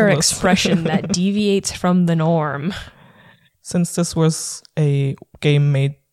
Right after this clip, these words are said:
Speaker 1: by U S Americans, are there some sort of similarities or, like, what is authentic to samurai and how it was portrayed in Ghost of Tsushima?
Speaker 2: The only authentic thing about it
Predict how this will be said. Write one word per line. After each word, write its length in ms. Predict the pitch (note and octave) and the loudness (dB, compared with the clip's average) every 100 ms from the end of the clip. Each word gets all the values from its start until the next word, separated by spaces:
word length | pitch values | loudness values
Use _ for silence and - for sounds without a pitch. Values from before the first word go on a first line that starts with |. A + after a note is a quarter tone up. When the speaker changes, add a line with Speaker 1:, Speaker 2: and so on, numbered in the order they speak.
| - | -10
Speaker 1:
by 400 | - C#3+ C3+ C3+ | -4 0 0 -2
U 180 | - D3+ | -4 -2
S 200 | C#3+ C#3+ | 0 -2
Americans, 1040 | D3+ C#3+ D#3+ F#3 D3+ D3+ C#3+ F3+ A3 - - _ _ _ _ _ _ | -2 0 2 2 0 -4 -2 -2 -4 -8 -20 _ _ _ _ _ _
are 120 | - D#3+ | -2 0
there 100 | D4+ | 0
some 220 | - A#3+ | -2 -2
sort 240 | - C#3 | 0 0
of 160 | C3 B2+ - | -2 -4 -8
similarities 880 | - D3+ C#3 C3 D3 D3 D#3 D3 - | 0 2 2 2 0 0 -2 -2 -2
or, 80 | D#3+ | -4
like, 220 | C3+ C3+ | 0 -2
what 280 | F3 C#3 C#3+ - | 0 0 0 -2
is 400 | C#3+ - - - _ - | -6 -6 -10 -14 _ -4
authentic 840 | D3 - C#3 D3 - E3 D#3 _ | -4 0 0 0 0 0 0 _
to 400 | - D3+ D3 C#3+ D#3+ _ _ _ _ _ - | -4 0 0 -2 -6 _ _ _ _ _ -14
samurai 680 | - D3 C#3+ D3 C#3 E3 G#3+ | -4 0 2 0 0 -2 -2
and 240 | D3+ C#3 | -2 0
how 200 | C#3 C#3+ | 0 0
it 60 | C#3 | 0
was 140 | C#3+ | -2
portrayed 440 | - D#3 - C#3+ D3 | -4 -6 -2 -2 -2
in 160 | D#3 | -2
Ghost 240 | D3+ D3+ D#3+ | -2 -2 -4
of 80 | D#3 | -6
Tsushima? 480 | E3 - D3 D3 F3+ - - - - _ _ | -6 -4 -2 -2 -4 -12 -20 -20 -20 _ _
Speaker 2:
The 160 | - A3 | -2 0
only 240 | A#3 C4+ | 2 2
authentic 580 | F#3 A3 - A3 A3 - | 0 0 -2 -6 -4 -8
thing 220 | - G3+ | -4 -4
about 360 | F#3+ F3+ F3 F3 | -2 -2 -2 -2
it 320 | E3 E3 - | -4 -6 -10